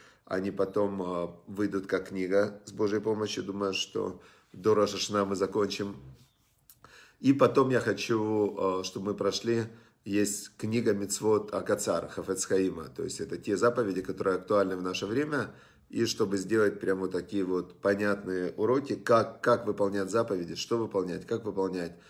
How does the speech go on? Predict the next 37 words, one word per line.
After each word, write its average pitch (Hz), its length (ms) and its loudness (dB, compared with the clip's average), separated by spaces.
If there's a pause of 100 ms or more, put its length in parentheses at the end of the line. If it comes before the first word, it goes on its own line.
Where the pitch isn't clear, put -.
что - 260 -4
не 104 120 0
выполнять, 101 720 0 (320)
а, 82 260 -4 (280)
то 107 100 4
есть 95 120 2
что 113 180 4
запрещено 113 640 0
и 117 40 0
так 85 180 -2
далее. 85 300 -8 (560)
Хорошо, 131 360 6
а - 20 4
мы 131 140 0
сегодня 139 320 4
дошли 117 300 0
до 110 120 2
пятнадцатой 120 560 0
главы. 101 360 2
Пятнадцатая 101 580 -2
глава, 135 580 -2 (380)
а, 95 260 4
два 110 220 6
первых 117 320 2
отрывка 104 400 -2
мы 98 120 -2
прошли 101 360 -4
в 95 100 -8 (140)
прошлый 101 520 2
раз, 95 460 2
что 95 800 0 (460)
первый 113 260 6
отрывок 104 380 2
был, 101 160 2
что 98 240 -4
мягкий 110 480 0
ответ, 95 600 0